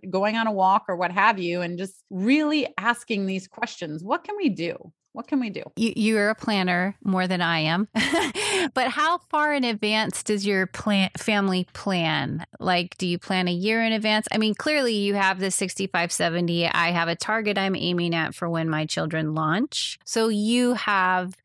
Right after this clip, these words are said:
Speaker 2: developed that mindset in them to be future thinkers.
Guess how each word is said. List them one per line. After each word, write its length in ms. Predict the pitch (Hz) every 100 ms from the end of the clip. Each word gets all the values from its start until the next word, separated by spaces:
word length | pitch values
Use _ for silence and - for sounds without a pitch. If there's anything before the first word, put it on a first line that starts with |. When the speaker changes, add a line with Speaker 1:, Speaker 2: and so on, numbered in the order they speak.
| 185
Speaker 2:
developed 760 | 196 190 185 190 185 - -
that 240 | 175 170
mindset 640 | 165 170 170 170 175 165 165 -
in 200 | 165 160
them 280 | 151 156 165
to 140 | -
be 160 | 165 160
future 420 | - 170 - 160
thinkers. 800 | 151 160 156 - - 180 - -